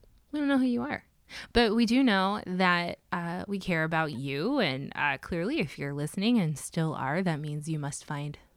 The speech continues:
some value added to your life, or you <laughs> just like to hate listen. I don't know. <laughs> Who knows? I'm gonna assume the best. But I think a good way to explain it is, Phil,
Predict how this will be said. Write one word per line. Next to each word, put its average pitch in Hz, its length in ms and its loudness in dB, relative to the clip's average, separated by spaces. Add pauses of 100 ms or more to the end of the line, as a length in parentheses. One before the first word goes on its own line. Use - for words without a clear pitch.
(220)
some 220 560 2
value 143 460 -2
added 147 440 -2
to - 120 -4
your 233 140 2
life, 277 480 0
or 190 160 2
you 214 160 6
<laughs> - 0 -
just - 400 4 (800)
like 190 180 0
to 160 80 -2
hate 156 280 -4
listen. 175 440 -2 (280)
I 160 100 0
don't 170 220 -2
know. 151 200 -2 (580)
<laughs> - 1500 -4
Who 262 100 4
knows? 233 260 2 (560)
I'm 233 140 4
gonna 214 180 4
assume 196 340 2
the 202 100 2
best. - 500 0 (480)
But 269 360 6 (580)
I 214 100 2
think 240 220 -2
a 240 80 0
good 226 160 -2
way 226 120 2
to 208 80 0
explain 254 380 -2
it 196 80 2
is, 185 220 -2 (920)
Phil, 233 420 0